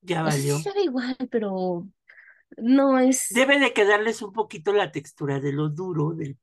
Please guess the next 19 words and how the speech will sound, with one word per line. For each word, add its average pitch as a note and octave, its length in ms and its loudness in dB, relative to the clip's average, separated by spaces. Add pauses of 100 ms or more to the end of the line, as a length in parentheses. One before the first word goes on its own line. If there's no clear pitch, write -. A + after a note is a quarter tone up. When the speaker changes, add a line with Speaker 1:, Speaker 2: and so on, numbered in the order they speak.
(120)
Speaker 1:
pan, D#3+ 380 -6 (580)
Speaker 2:
Ujú. B3 380 2 (180)
Speaker 1:
pero D3+ 200 2
mojado C3+ 800 -2 (340)
con - 200 -16 (840)
la - 0 -
Speaker 2:
Con G3 140 0
el F#3+ 120 -4
jarabe. - 0 -
Speaker 1:
salsa A3 360 -4
de, - 160 -8 (280)
la C#3+ 160 0
salsa E3 520 -4
de D3+ 120 0
piloncillo - 880 -12
que - 100 -18
dice - 320 -18
Speaker 2:
Ex-, G3+ 80 -10
Speaker 1:
Gina. D#3 340 -10